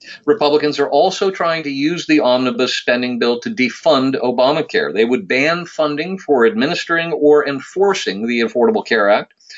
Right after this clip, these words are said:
prohibit the Trump administration from collecting fees from insurance companies for running the Obamacare exchanges,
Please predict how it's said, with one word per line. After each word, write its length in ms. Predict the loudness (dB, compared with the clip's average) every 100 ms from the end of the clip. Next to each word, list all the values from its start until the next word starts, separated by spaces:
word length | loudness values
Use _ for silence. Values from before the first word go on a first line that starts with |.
| -20 -6
prohibit 420 | -4 0 2 2 0
the 80 |
Trump 260 | -4 -4 -2
administration 760 | -2 -2 -6 -2 -2 -2 -10 -6
from 240 | -4 -4
collecting 500 | -2 -2 0 -4 -8
fees 540 | -4 0 0 0 -4
from 200 | -2 0
insurance 480 | 0 0 2 0 0
companies 380 | -2 -2 -2 -4
for 160 | -2 -2
running 440 | 2 2 2 2
the 80 | 2
Obamacare 580 | 2 2 2 0 0 -2
exchanges, 640 | -2 -2 -2 -4 -10